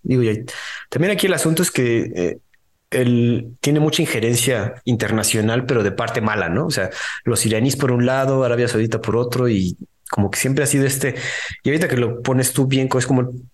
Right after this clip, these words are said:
una zona militarizada entre los varios países que están usando,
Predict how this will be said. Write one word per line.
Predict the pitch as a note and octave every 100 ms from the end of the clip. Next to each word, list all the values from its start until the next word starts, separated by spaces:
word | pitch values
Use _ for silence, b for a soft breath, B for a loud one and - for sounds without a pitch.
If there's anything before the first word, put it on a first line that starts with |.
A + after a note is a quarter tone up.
| _
una | C3+ B2+
zona | - C3+
militarizada | B2+ G2 G2+ G#2+ G2+ B2+ A#2+
entre | A#2 G#2+
los | G2 G2+ -
varios | - A2+ A#2
países | A#2+ A2+ A#2 B2+ -
que | A2+ A2
están | A2+ A#2 A2+
usando, | A2 G#2+ A2 G#2 -